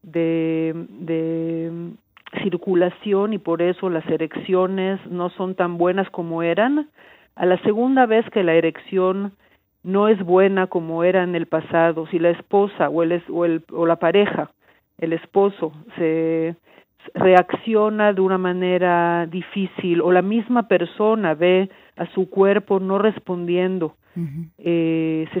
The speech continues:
Speaker 1: siente mal y ahí es, en ese mismo instante es cuando entran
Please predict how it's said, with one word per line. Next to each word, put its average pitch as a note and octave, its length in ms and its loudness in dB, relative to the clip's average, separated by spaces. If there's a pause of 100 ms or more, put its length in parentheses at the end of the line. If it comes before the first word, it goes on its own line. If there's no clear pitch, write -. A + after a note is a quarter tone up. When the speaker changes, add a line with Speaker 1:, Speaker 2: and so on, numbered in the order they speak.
(100)
Speaker 1:
siente G3+ 380 2
mal F#3+ 460 2
y F#3 180 2
ahí B3 300 4
es, G#3 260 0
en G#3+ 160 2
ese C4+ 200 2
mismo B3+ 360 0
instante A#3+ 540 0
es A#3+ 100 0
cuando G3+ 340 2
entran B3 540 0